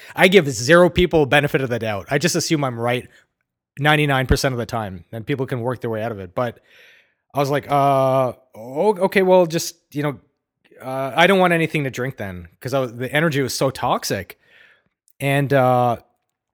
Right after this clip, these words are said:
I could even see the other flight attendant on the other side who kind of s-, seen the whole thing. Even she was like,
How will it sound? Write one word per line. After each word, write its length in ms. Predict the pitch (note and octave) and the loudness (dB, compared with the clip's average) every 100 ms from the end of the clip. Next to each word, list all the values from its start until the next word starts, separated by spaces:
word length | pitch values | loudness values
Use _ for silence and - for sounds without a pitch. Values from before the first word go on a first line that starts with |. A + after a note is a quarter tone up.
| _ - | _ -4
I 60 | |
could 140 | - F3+ | 2 4
even 180 | G3 G3 | 4 2
see 180 | - | 2
the 240 | E3 D3 C#3 | 2 4 4
other 200 | D#3+ F#3 | 4 2
flight 240 | - D3 | 2 0
attendant 380 | C3 - C#3 C#3 | 0 -2 -2 -2
on 80 | B2+ | -2
the 100 | A#2+ | 0
other 120 | G3 | 0
side 360 | - A#2+ A#2+ A2 | 0 0 0 -2
who 200 | B2 A2+ | -6 -6
kind 240 | - B2 | -6 -6
of 140 | G#2 | -6
s-, 240 | F#2+ G#2+ - | -14 -20 -18
seen 280 | - - C3 | -12 -8 -6
the 80 | A#2+ | -4
whole 120 | A#2+ | -4
thing. 200 | - B2 | -4 -4
Even 200 | C3+ D3 | -4 -4
she 180 | - C#3 | -4 -4
was 200 | D#3 C3+ | -4 -4
like, 360 | A#2 A2 - | -6 -6 -10